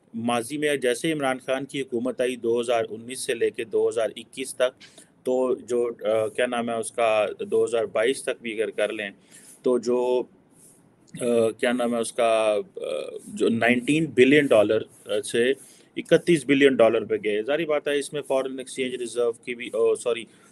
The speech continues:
exchange rate का भी मसला होता है, सिर्फ ये मसला नहीं था। अब खैर, एनी हो, इसको छोड़ते हैं, लेकिन बात करते हैं इस दो अरब डॉलर की।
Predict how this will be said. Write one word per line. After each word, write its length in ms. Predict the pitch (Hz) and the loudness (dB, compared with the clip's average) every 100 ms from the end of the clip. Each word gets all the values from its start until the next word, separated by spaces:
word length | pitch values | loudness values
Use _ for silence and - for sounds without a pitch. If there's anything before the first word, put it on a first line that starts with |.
| - | -12
exchange 480 | 104 - 131 127 127 | -10 -6 -2 -2 0
rate 240 | 120 120 | 0 0
का 140 | - 120 | 2 0
भी 120 | 117 | 0
मसला 340 | 110 104 117 | -4 -6 0
होता 220 | 110 98 110 | 0 0 -4
है, 40 | |
सिर्फ 260 | 127 113 104 | -2 -4 -2
ये 220 | 107 113 | -6 -4
मसला 360 | 107 104 117 107 | -6 -10 -6 -6
नहीं 160 | 104 | -6
था। 180 | 101 107 - - - - 156 | -14 -18 -20 -20 -20 -6 2
अब 180 | 185 | 2
खैर, 180 | 175 196 | 6 4
एनी 200 | 190 208 | 4 -2
हो, 300 | 190 180 180 _ - | -2 -4 -6 _ -12
इसको 340 | 160 - 170 | -10 -4 -4
छोड़ते 420 | 160 - 139 139 156 | -4 -2 -2 -2 -6
हैं, 160 | 147 | -6
लेकिन 300 | 156 147 135 110 | -6 -6 -6 -2
बात 240 | 120 - | -4 -4
करते 220 | 131 117 135 | -6 -4 -4
हैं 160 | 139 | -4
इस 60 | 113 | -6
दो 220 | 95 117 | -4 -2
अरब 240 | 127 120 107 | -2 -2 -2
डॉलर 220 | 104 117 | -2 -2
की। 260 | 113 110 | -6 -12